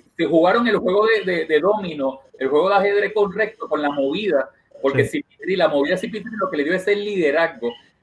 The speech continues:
Speaker 1: a ayudar a todos esos chamacos jóvenes a llevarlos al próximo step.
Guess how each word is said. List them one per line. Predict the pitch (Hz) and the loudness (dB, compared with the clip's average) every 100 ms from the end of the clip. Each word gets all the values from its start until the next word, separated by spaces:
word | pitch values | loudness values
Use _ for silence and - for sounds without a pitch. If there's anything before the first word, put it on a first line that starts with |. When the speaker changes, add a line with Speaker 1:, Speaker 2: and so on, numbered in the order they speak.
| _ - | _ -6
Speaker 1:
a | 143 147 | 0 2
ayudar | 143 143 143 135 170 190 147 147 - | 0 0 0 2 4 4 4 0 -2
a | 131 - | -4 -2
todos | 143 151 | -4 -4
esos | 175 | -6
chamacos | 190 185 180 185 | -6 -6 -4 -2
jóvenes | 196 202 170 | 0 0 0
a | |
llevarlos | 143 139 175 | 0 0 0
al | 151 - | -2 -2
próximo | 147 185 - 156 120 | -2 -2 -2 -4 -6
step. | - - 127 | -6 -4 -4